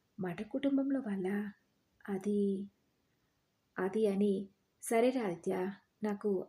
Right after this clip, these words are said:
అర్జెంట్ మీటింగ్ ఉంది, నేను మళ్ళీ ఫోన్ చేస్తాను" చెప్పి ఫోన్ పెట్టేశాడు శ్రీధర్. ఆదిత్యకి విషయం అర్థమయ్యి, "అన్నయ్య కూడా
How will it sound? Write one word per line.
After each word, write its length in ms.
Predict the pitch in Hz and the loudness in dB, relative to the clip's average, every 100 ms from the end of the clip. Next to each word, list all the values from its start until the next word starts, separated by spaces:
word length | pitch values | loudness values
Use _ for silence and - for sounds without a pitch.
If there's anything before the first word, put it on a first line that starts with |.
| - | -4
అర్జెంట్ 380 | 185 185 240 226 | -4 -4 -6 -2
మీటింగ్ 360 | 185 190 190 | 0 0 -2
ఉంది, 380 | 170 180 170 - _ _ _ - | -2 0 -2 -4 _ _ _ -2
నేను 120 | 202 | 0
మళ్ళీ 300 | 190 170 196 | 2 2 2
ఫోన్ 380 | 240 208 185 - | 2 -2 -2 -4
చేస్తాను" 260 | 196 196 185 | -4 -4 -6
చెప్పి 500 | 175 - 180 175 - _ | -8 0 0 0 -8 _
ఫోన్ 260 | - 220 233 | 2 2 4
పెట్టేశాడు 460 | 226 202 165 196 180 | 0 -2 -4 -4 -6
శ్రీధర్. 440 | 202 185 185 196 - _ _ _ _ _ _ _ _ _ _ | -4 -6 -4 -8 -10 _ _ _ _ _ _ _ _ _ _
ఆదిత్యకి 440 | 220 254 277 285 214 | -2 0 0 -2 0
విషయం 320 | 185 - 214 | -2 -2 -4
అర్థమయ్యి, 640 | 180 185 185 185 190 175 - _ _ - | -4 -4 -4 -4 -4 -6 -12 _ _ -10
"అన్నయ్య 260 | 175 175 220 | -8 -4 -6
కూడా 380 | 226 208 196 | -6 -6 -6